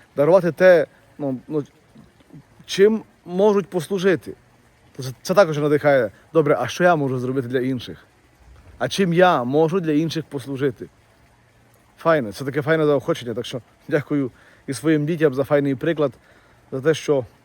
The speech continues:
ну, не ідеально, не у, в усьому, але є питання, у яких рухаємося правильно, в яких рухаємося у розвитку, в яких рухаємося у доброму напрямку, і це дуже тішить.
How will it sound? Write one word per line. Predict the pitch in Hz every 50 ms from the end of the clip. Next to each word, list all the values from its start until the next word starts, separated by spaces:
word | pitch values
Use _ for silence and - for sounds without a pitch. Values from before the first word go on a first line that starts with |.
| _ _ -
ну, | 139 135
не | 139 165 180
ідеально, | - 165 160 160 156 151 180 190 180 175 165 156
не | 165 165
у, | - 156
в | 151 143 143 139 -
усьому, | 156 151 - - 180 185 185 180 170 151 - _ _ _ _ - _
але | - 110 123 135 147 160 165
є | 165 175 165
питання, | - - 156 139 175 180 170 165 160 156 147 123 - - _ _ _ _ _ _ -
у | 147
яких | 151 147 120 - - 175 160 - - - - -
рухаємося | 139 151 170 160 170 165 151 147 147 143 - 147
правильно, | 123 - 156 175 175 165 156 139 131 131
в |
яких | 127 120 - 139 123 -
рухаємося | 143 151 139 127 143 135 131 131 127 - 135 131 123 - _ _ _ _
у | - 127 127 127 127
розвитку, | 131 151 175 180 143 139 147 131 - - 127 123 113 - _ _ _ _ _ _ _ _ -
в | 131
яких | 135 123 147 147 117
рухаємося | 139 165 147 156 147 139 139 135 - 139
у | 139
доброму | 151 156 139 143 135 135 143
напрямку, | 151 165 165 151 151 139 135 - 156 165 170 - _ _ _ _ _ _ _ _
і | -
це | 123 147 151
дуже | 147 147 139
тішить. | - - 139 - - 90 - -